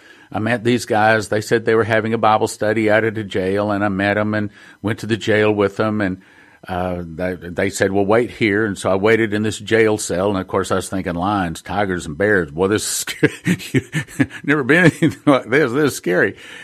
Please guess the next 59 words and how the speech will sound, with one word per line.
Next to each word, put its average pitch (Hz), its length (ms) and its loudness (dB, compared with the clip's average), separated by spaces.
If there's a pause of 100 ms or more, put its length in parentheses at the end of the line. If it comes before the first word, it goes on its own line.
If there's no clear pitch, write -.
(160)
And 127 180 2
they 123 80 2
came 131 200 0
back 139 280 2
and 123 80 0
they 123 140 2
said, 147 200 -4
"Where'd 175 200 0
you - 60 -12
go?" 202 220 6
And 110 80 4
I 110 40 0
said, 151 180 0
"Well, 180 220 0
we're 170 120 2
walking 175 380 0
down 160 220 0
a 151 40 2
little 131 300 2
walkway 139 600 0
there, 131 320 0
and 131 140 0
we 110 80 0
were 117 100 -2
inviting 117 460 4
people 120 300 -4
to 107 60 -10
come 117 180 -4
into 113 120 -4
the 120 60 -2
Bible 143 300 -4
study." - 400 -10 (440)
"Did 143 180 6
you 131 60 -4
get 165 140 6
anybody?" 180 520 4 (100)
"Yeah, 196 340 4
we - 140 6
got 160 220 2
a 107 40 -10
couple - 340 2
of 101 80 -6
guys, 110 280 0
but 147 140 -4
there's 160 180 4
one 202 160 2
fella 156 280 2
down 147 200 2
there 127 120 2
that 110 60 -4
really 139 260 2
needs 127 240 0
to 98 100 -10
come, 117 240 -2
but 113 100 0
he 120 120 0
just 110 240 -2
won't 98 200 -2
come." 107 280 -4